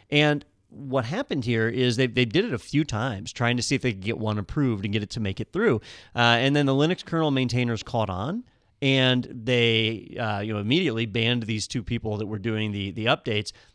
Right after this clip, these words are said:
rolled back any kernel changes they had submitted, as well as rolled back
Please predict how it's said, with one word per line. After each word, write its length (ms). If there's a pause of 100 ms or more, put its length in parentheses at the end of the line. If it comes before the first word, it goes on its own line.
(160)
rolled 300
back 380
any 400
kernel 480
changes 440
they 140
had 160
submitted, 500 (300)
as 180
well 240
as 120
rolled 180
back 260